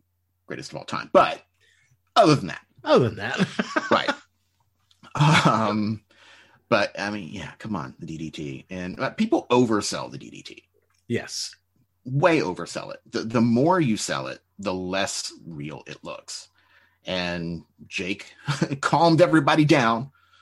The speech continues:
Speaker 1: and made sure that they sold it in the way that made it look the most realistic and the most painful. Jake the Snake, D D T, my favorite finisher.
Speaker 2: Yes. And, I mean, and I love, and it, it definitely, I wrestled with that possibly being on my list because,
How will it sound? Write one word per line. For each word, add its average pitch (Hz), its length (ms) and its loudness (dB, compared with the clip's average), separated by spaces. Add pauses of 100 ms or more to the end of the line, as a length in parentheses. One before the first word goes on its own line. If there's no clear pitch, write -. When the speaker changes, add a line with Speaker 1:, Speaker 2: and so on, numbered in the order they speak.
(420)
Speaker 1:
and 98 160 -6
made 104 160 -2
sure 104 220 -4
that 90 140 -10
they 104 140 0
sold 104 280 0
it 90 120 -6
in 85 100 -10
the 80 60 -8
way 82 160 -2
that 76 140 -10
made 80 140 -10
it 58 120 -14
look - 240 -12 (160)
the 90 120 -8
most 82 280 -10
realistic 69 460 -12
and 76 80 -10
the 69 60 -12
most 64 240 -16
painful. - 400 -18 (120)
Jake 92 220 -6
the 135 80 -4
Snake, 107 380 -2
D 82 100 -10
D 78 100 -8
T, 69 380 -12
my 62 120 -12
favorite - 260 -16
finisher. - 260 -16 (560)
Speaker 2:
Yes. 98 400 -8
And, 185 240 2
I 208 140 2
mean, 226 320 -2
and 175 200 -2
I 165 80 -2
love, 160 300 4
and 139 120 4
it, 135 160 0 (100)
it 135 160 2
definitely, 139 560 2 (420)
I 113 60 -2
wrestled 123 380 0
with 139 140 2
that 139 180 0
possibly 135 460 -4
being 139 180 -2
on 135 120 -4
my 131 80 -4
list 135 460 -2
because, 104 560 -4